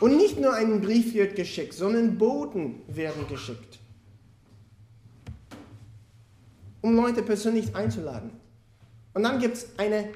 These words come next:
zweite Übertreibung, die wir auch eventuell nicht, nicht ganz gut sehen, und zwar,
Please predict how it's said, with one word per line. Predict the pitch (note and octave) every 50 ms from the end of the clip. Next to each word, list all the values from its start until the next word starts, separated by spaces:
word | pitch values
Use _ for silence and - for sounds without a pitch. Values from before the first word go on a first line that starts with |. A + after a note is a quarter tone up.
| - - - - - - - - - - _ - _ - - - - - - -
zweite | - - - - C3 C#3+ F#3 A#3 A3+ A3+
Übertreibung, | A3+ - E3 E3+ D#3 D#3 D3+ - - B2+ B2+ B2 B2 D3+ G#3 B3 A#3+ - - - - - - - - - - - - - - - - - - -
die | C3
wir | B2 A2+ F#2+
auch | C#3 F#3 F#3+ - - - - - - - - - - - - - - - - - - - - - - - - -
eventuell | - C#3 C3+ C#3 D3+ F3 - D#3 D3+ D3+ D#3 D#3
nicht, | D#3 E3 D#3+ - - -
nicht | D#3 D3+ B2 -
ganz | D3+ D3+ D3+ -
gut | - F3 E3 -
sehen, | - E3 F#3 G#3+ A3+
und | G#3 F#3+ F#3
zwar, | F#3 - - G3 G3+ G#3+ G#3+ -